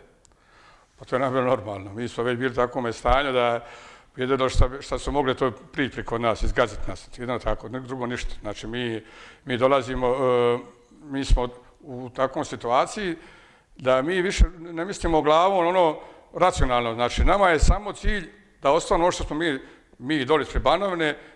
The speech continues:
došli, znači, da, za, da vojska prihvati zahtjeve sindikata i tih ljudi koji su bili u organizaciji,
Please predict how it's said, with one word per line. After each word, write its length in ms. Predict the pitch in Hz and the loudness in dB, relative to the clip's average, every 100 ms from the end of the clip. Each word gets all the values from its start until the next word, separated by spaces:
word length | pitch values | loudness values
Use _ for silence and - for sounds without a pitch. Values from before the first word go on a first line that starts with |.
| - | 0
došli, 340 | 160 175 123 113 | 2 4 4 4
znači, 280 | 110 - - - - | -2 -8 -8 -8 -12
da, 300 | 120 120 117 - - _ | -6 -4 -4 -6 -20 _
za, 220 | 120 127 147 | -4 -2 0
da 80 | 127 | 0
vojska 560 | 120 139 180 - 214 175 - - - - _ | 0 0 -2 2 4 4 -2 -18 -20 -20 _
prihvati 520 | - 160 - 190 151 123 | -6 -6 0 0 0 0
zahtjeve 600 | 143 180 - 180 151 - | 4 2 2 2 2 4
sindikata 800 | - 120 - 135 180 196 175 156 - - - _ | 2 2 2 4 2 2 0 0 -8 -20 -20 _
i 260 | - 127 123 | -6 -4 -2
tih 280 | 165 160 131 | 0 0 0
ljudi 220 | 151 170 | -2 -2
koji 200 | - 143 | 0 -4
su 100 | 139 | -2
bili 120 | 139 | -6
u 20 | |
organizaciji, 760 | 151 127 117 139 175 190 170 | -4 -2 2 2 2 2 0